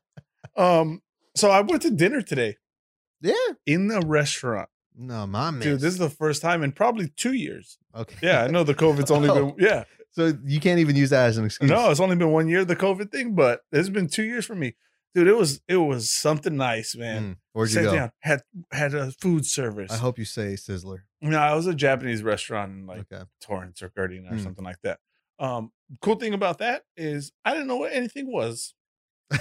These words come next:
Speaker 2: What do you mean?
Speaker 1: <laughs> It was,
Speaker 2: Oh, okay.
Speaker 1: yeah, it was, like, straight Japanese. Like,
Speaker 2: Oh, gotcha,
Speaker 1: <laughs>
Speaker 2: gotcha.
Speaker 1: yeah,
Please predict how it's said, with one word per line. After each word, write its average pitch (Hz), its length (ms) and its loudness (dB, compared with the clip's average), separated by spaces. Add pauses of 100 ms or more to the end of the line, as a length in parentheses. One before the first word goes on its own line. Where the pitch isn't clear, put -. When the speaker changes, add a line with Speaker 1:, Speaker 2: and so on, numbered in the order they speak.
(340)
Speaker 2:
What 135 100 0
do 139 60 2
you 139 60 2
mean? 123 320 2
Speaker 1:
<laughs> - 60 -20 (160)
It 185 60 4
was, 185 140 6
Speaker 2:
Oh, 127 120 6
okay. 127 240 4
Speaker 1:
yeah, 214 160 6
it - 20 6
was, 196 140 2
like, 190 220 2
straight 226 280 0
Japanese. 127 540 -2 (180)
Like, 139 120 0
Speaker 2:
Oh, 110 60 0
gotcha, 98 300 -2
Speaker 1:
<laughs> 92 60 -8
Speaker 2:
gotcha. 92 240 -4 (400)
Speaker 1:
yeah, - 80 -20